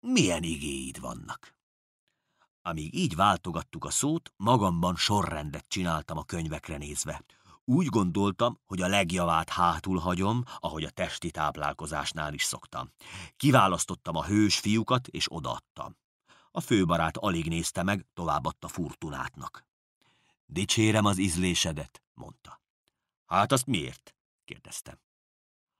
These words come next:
„Azért, mert kitűnő jó könyv ez a hős fiúk.”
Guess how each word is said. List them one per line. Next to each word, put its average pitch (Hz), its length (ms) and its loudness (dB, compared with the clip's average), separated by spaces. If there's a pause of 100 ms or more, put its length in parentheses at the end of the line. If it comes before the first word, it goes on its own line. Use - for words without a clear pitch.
(340)
„Azért, 117 540 2
mert 98 300 0
kitűnő 127 720 6
jó 98 320 6
könyv 92 400 0
ez - 200 -2
a 80 100 -4
hős 95 420 2
fiúk.” 69 600 -8